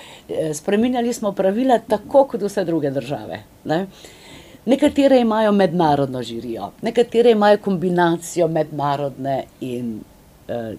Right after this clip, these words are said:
televotinga, nekatere imajo samo televoting, nekatere izberejo predstavnika, edino tega še nismo naredili, no. In za enega ali dva, recimo po šest avtorjev napiše skladbo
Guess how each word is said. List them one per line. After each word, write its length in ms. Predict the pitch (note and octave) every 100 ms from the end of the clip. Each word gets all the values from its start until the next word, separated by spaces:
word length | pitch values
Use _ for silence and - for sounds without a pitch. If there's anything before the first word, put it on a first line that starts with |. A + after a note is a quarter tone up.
| -
televotinga, 800 | - C3+ A#2+ G2+ F#2+ - E2+ F2
nekatere 420 | D#3 F#3 F#3+ G#3+
imajo 260 | G#3 G#3 G3
samo 300 | F3+ E3 C#3
televoting, 680 | C3 G2+ F2+ D#2 F2 - - - - -
nekatere 500 | - E3 F3+ G#3+ G#3
izberejo 760 | G3 F#3+ D#3+ D3+ E3+ G#3 G#3 F#3
predstavnika, 880 | E3+ F3 - D#3 D3 D#3+ G3+ A3 G#3 -
edino 480 | F3 D#3+ D3+ G#3+ F3+
tega 300 | - E3+ C#3
še 120 | D3+
nismo 300 | C#3+ C#3 B2+
naredili, 540 | B2 A#2+ A2+ B2 G2+
no. 180 | G#2 C3+ - - -
In 160 | - D#3
za 160 | C#3+ D3+ -
enega 640 | F#3+ G#3 A3+ F#3 C#3 C3
ali 260 | - C#3+ C3+
dva, 420 | A#2 C#3+ E3 G#3 - _ _ _ _ -
recimo 460 | D3 C3+ - E3
po 180 | D3+ D3
šest 380 | - - F#3+ -
avtorjev 480 | D3 C#3+ C3+ D#3 D3
napiše 380 | B2 - C3
skladbo 500 | A#2+ - A#2 A2 -